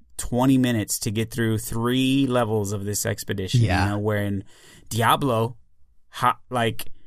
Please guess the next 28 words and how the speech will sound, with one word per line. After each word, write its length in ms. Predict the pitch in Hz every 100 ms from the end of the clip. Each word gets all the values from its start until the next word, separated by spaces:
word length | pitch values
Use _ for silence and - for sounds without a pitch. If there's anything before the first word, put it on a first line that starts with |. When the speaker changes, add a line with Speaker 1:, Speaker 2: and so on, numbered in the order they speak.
| -
Speaker 1:
how 180 | - 147
deep 360 | 123 147 151 139
would 120 | 123
we 120 | 117
go 240 | 110 131 123
into 120 | 107
a 80 | 107
rift? 360 | 101 131 110
We 180 | - 202
were 100 | 247
clearing 560 | - 214 208 185 156 143
rifts 300 | 165 170 -
in 100 | 120
three 360 | 113 131 139 135
minutes, 420 | 120 110 90 -
Manny. 380 | 95 87 87 - - _ - _ _ _ -
Speaker 2:
Yes. 500 | 143 127 104 - -
Speaker 1:
You 100 | 117
know? 160 | 117 143
Speaker 2:
Oh 140 | 196 240
yeah, 380 | 151 160 131 95
super 340 | - - 196 190
fast. 540 | - 127 98 - -
Speaker 1:
High 300 | 131 180 262
level 340 | 220 147 110
rifts. 460 | 95 87 - - -
Speaker 2:
Yeah. 120 | 143 147
Speaker 1:
Yeah. 180 | 117